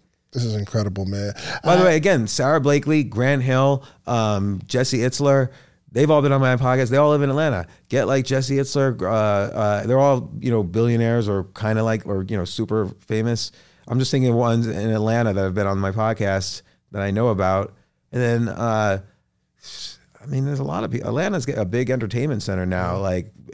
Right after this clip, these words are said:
Speaker 2: after Master P on the mu-, music side and Tyler Perry on the movie side, uh, there's a lot of cool people in Atlanta.
Speaker 1: Yeah.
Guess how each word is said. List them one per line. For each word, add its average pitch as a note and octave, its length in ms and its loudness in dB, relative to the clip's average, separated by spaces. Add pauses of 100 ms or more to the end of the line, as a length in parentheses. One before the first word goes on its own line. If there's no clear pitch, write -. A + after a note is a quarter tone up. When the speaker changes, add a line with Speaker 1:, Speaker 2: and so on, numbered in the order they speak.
(180)
Speaker 2:
after G2+ 460 -2
Master G#2 380 -4
P G#2 200 -2
on G2+ 120 -2
the F#2+ 60 -2
mu-, G2+ 240 -4
music G#2+ 340 -4
side A2+ 300 -2
and F#2+ 80 -4
Tyler G#2 240 -4
Perry G#2 280 -2
on G2 80 -2
the F#2 60 -2
movie G#2 280 -2
side, A#2 380 -2 (480)
uh, F#2+ 580 -2 (400)
there's - 100 -6
a F3 60 -2
lot C#3+ 180 -2
of A#2+ 240 -4
cool - 180 -6
people A2 300 -4
in F#2+ 60 -4
Atlanta. G2 440 -4 (240)
Speaker 1:
Yeah. A#2 300 -4